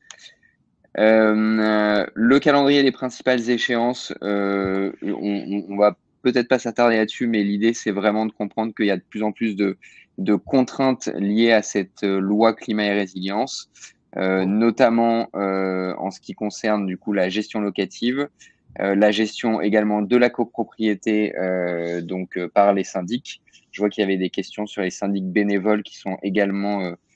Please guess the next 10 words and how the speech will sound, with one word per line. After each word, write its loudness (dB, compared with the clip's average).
euh, -4
concernés 0
par -2
ces -4
obligations, -4
euh, 0
syndics -4
bénévoles 0
et -2
coopératifs, -4